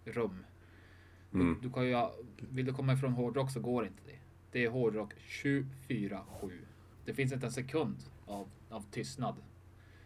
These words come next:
Speaker 1: egentligen. Så
Speaker 2: Det är overdose, liksom. Ja.
Speaker 1: det, ja, ja, ja, jag kunde inte lyssna på hårdrock på ett par veckor. <laughs> Det var, jag satt, jag pratade faktiskt med min, eh,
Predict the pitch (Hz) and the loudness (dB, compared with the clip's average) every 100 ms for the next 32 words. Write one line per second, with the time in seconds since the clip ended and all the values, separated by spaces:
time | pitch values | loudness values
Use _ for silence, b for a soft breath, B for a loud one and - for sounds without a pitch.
0 | b - 98 104 101 - - - b b | b -8 -4 -4 -6 -12 -14 -20 b b
1 | b b b b b b b - 120 110 | b b b b b b b -6 2 4
2 | 104 101 - 104 101 101 95 92 82 82 | 4 0 2 6 12 12 12 12 10 8
3 | 87 - - - 80 78 98 131 135 131 | 8 2 0 2 0 0 4 6 8 4
4 | 135 139 127 110 104 107 110 104 104 127 | 2 4 4 6 4 2 0 0 0 0
5 | 117 107 104 110 101 98 104 104 - 98 | 0 0 -2 -4 -6 -6 -2 -2 -4 -6
6 | 101 98 - - - B B B B B | -4 -6 -6 -6 -6 B B B B B
7 | B B - - - - - 131 131 131 | B B -12 -10 -10 0 4 4 6 8
8 | 120 113 104 B B B - 117 127 131 | 8 6 2 B B B -2 2 4 2
9 | 131 135 135 131 143 113 120 113 110 104 | 6 6 6 4 2 0 -2 2 2 2
10 | 98 | 0